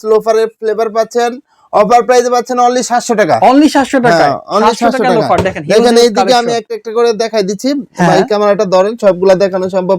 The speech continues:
Speaker 1: না।
Speaker 2: এই যে দেখেন।
Speaker 1: অফারে কিন্তু পাচ্ছেন only সাতশো টাকা, যেটা নিবেন only সাতশো টাকা।
Speaker 2: অর্থাৎ এখানে ভাই যা যা আছে, মানে এখানে এই লোফার কালেকশন যা আছে, সবই হচ্ছে per pair সাতশো টাকা।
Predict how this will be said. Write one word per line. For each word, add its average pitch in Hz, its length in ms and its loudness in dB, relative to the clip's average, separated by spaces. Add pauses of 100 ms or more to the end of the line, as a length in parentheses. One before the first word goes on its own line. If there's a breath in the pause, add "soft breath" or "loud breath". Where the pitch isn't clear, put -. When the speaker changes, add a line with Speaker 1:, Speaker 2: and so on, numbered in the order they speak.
Speaker 1:
না। 226 240 2
Speaker 2:
এই 170 140 -2
যে 170 100 2
দেখেন। 160 200 4
Speaker 1:
অফারে 208 320 2
কিন্তু 214 240 -2
পাচ্ছেন 208 460 0
only 208 240 2
সাতশো 214 320 -4
টাকা, 170 200 0
যেটা 208 500 4 (220)
নিবেন 196 400 0
only 208 200 -2
সাতশো 214 280 -8
টাকা। 160 100 -2
Speaker 2:
অর্থাৎ 254 220 2 (120)
এখানে 254 400 0
ভাই 269 180 2
যা 185 380 0
যা 254 200 0
আছে, 202 460 -4
মানে 175 200 -6
এখানে 220 280 -4
এই 233 100 2
লোফার 214 440 2
কালেকশন 208 400 -4
যা 196 120 2
আছে, 202 100 0
সবই 208 360 0
হচ্ছে 220 220 -4
per 190 260 2
pair 233 280 -2
সাতশো 233 300 -4
টাকা। 190 260 -4